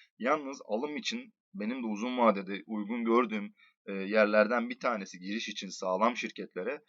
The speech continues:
iki yüz altmış altı dolar seviyesi, aynı zamanda da iki yüz kırk sekiz dolar seviyesi. Ben biste orta vadede arkadaşlar belki de daha hızlı da gelebilir bu arada.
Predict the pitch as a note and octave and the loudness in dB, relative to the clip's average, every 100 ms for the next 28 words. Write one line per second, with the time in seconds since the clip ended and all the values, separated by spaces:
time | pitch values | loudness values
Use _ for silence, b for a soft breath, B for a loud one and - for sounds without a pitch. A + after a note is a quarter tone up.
0 | b _ - - D3+ A#2 G#2+ - A2+ G#2 | b _ -12 -6 -2 4 4 2 0 0
1 | C#3 C#3+ C#3+ C#3 D3 C#3+ C#3+ D#3 - C#3+ | 0 0 2 2 0 -6 -6 -6 -2 0
2 | C#3 A#2+ A#2 A#2+ D3 A#2+ - B2 - - | 0 0 -2 -2 -6 -6 -8 -10 -10 -8
3 | B2 A#2 B2 A2 A2 A2+ C#3+ b b _ | -6 -6 -6 4 6 6 4 b b _
4 | - D3 B2 G#2 B2+ A2+ C#3 B2+ B2+ - | -4 -2 0 -2 -2 0 0 0 -6 -6
5 | D3 D3+ - _ B B - A2 G#2+ G#2+ | -2 -4 -4 _ B B -8 -4 -4 -2
6 | D3+ C#3 A#2+ G2+ F#2+ G2 - A#2 A2 A#2 | 0 4 4 4 -4 -4 -4 -2 -2 -2
7 | G2+ - A2+ A#2+ G2 A2+ A2 G#2+ B2+ B2 | 0 0 2 -2 4 4 4 -4 -2 -2
8 | F#2+ F2+ F2 F2 F2 F2+ F2+ F#2 C#3 | -2 -8 -12 -14 -8 -6 -6 -6 -6